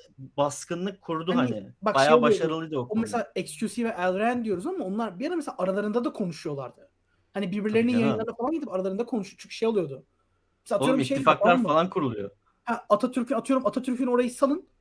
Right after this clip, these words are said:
Speaker 2: Salmazsanız atıyorum biz şey yapacağız, biz gireceğiz diyor,
Speaker 1: Bak,
Speaker 2: tamam mı?
Speaker 1: şeyler falan var.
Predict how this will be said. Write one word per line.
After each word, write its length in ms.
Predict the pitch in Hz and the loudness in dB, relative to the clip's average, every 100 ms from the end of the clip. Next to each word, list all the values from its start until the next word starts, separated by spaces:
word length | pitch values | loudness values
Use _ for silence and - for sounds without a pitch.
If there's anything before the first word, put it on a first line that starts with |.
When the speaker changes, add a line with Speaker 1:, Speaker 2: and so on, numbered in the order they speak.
| _ _ _ - | _ _ _ -16
Speaker 2:
Salmazsanız 640 | - 247 247 262 269 233 | 0 2 4 4 2 -2
atıyorum 300 | 226 302 269 | 0 0 0
biz 160 | 277 269 | 0 0
şey 60 | |
yapacağız, 340 | 220 175 151 156 | 0 -2 -4 -2
biz 160 | 233 | -2
gireceğiz 420 | 202 185 156 147 | -2 -2 -4 -6
diyor, 80 | 143 | 0
Speaker 1:
Bak, 80 | 139 | 2
Speaker 2:
tamam 220 | 220 302 | 4 2
mı? 180 | 233 147 | 0 -4
Speaker 1:
şeyler 360 | - 139 147 165 | -4 0 4 4
falan 280 | 165 165 180 | 2 0 2
var. 320 | 147 110 - | -2 -4 -10